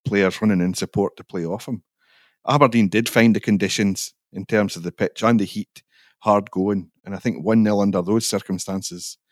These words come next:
is a decent result. It's far from mission impossible for Stephen Glass and his players, and taking away the old away goals rule has probably been a blessing at, at this stage, but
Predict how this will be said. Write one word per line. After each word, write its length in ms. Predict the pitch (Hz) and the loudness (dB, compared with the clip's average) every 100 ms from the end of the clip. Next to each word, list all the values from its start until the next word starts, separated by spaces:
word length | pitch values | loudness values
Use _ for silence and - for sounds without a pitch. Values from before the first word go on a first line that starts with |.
| _ _ _ _ - | _ _ _ _ -12
is 100 | - | -8
a 80 | 87 | -6
decent 340 | 107 - 98 | -4 -4 -2
result. 320 | 117 123 123 | 0 0 -2
It's 140 | - - | -6 2
far 200 | 131 135 | 4 4
from 200 | - 101 | 2 2
mission 220 | 110 101 | 2 0
impossible 580 | 95 104 110 117 107 101 | 0 2 2 0 0 -2
for 140 | 98 | -4
Stephen 360 | - 117 101 95 | -4 -2 -2 -2
Glass 360 | 92 95 - | -4 -8 -6
and 80 | 92 | -6
his 100 | 87 | -6
players, 460 | - 98 92 90 - _ - _ _ | -8 -8 -6 -8 -14 _ -20 _ _
and 140 | 95 101 | -10 -2
taking 300 | 127 - 101 | 0 0 0
away 300 | 95 101 98 | 0 0 -2
the 140 | 98 | -2
old 380 | 98 92 87 - _ _ | -2 -2 -6 -14 _ _
away 260 | 95 101 101 | -4 -2 0
goals 400 | 98 104 107 107 | 0 -2 -2 -4
rule 220 | 107 101 | -2 -2
has 240 | 95 - - _ _ - | -6 -12 -20 _ _ -4
probably 240 | 104 95 | -2 0
been 160 | 101 95 | 0 0
a 80 | |
blessing 400 | 92 107 107 107 | 2 2 2 0
at, 100 | 90 | -2
at 200 | - 90 - | -4 -12 -10
this 160 | 101 - | -10 -8
stage, 360 | 117 104 - | -4 -4 -4
but 180 | - 87 | -6 -8